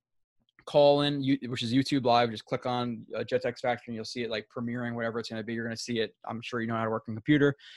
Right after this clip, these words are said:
Six P M call in is eight one eight seven nine four si-, uh, seven zero zero four.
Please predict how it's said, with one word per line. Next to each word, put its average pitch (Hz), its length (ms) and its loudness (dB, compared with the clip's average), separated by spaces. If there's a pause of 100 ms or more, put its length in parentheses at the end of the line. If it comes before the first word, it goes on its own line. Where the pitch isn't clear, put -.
(220)
Six 147 240 -2
P 143 100 -2
M 127 160 0
call 131 280 4
in 123 80 2
is 117 100 -2
eight 120 180 0
one 120 140 -4
eight 120 180 -2
seven 120 280 2
nine 117 180 0
four 117 320 -4
si-, - 280 -2 (100)
uh, 110 100 -2
seven 117 340 0
zero 113 280 -2
zero 110 240 -4
four. 117 340 -2